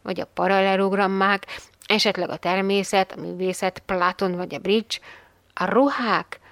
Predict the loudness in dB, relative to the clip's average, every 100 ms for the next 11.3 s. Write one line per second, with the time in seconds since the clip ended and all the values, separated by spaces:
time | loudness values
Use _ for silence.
0 | _ _ 0 2 4 2 -4 -4 -6 -6
1 | -8 -6 -8 -8 -8 -6 -6 -6 -12 -12
2 | -20 _ _ _ _ _ _ _ _ -8
3 | -2 0 4 4 4 0 -2 -2 -2 0
4 | -2 0 -2 -2 -2 -2 -4 -6 -6 -2
5 | -2 0 0 0 0 -2 -2 -2 -2 -2
6 | -4 -4 -4 -4 -2 -4 -2 -4 -4 -2
7 | 0 -2 _ _ _ _ _ _ _ _
8 | _ 0 2 2 4 4 2 2 2 2
9 | 2 4 4 4 4 6 6 6 4 4
10 | 2 0 2 2 2 0 0 -2 -2 -4
11 | -4 -4 -6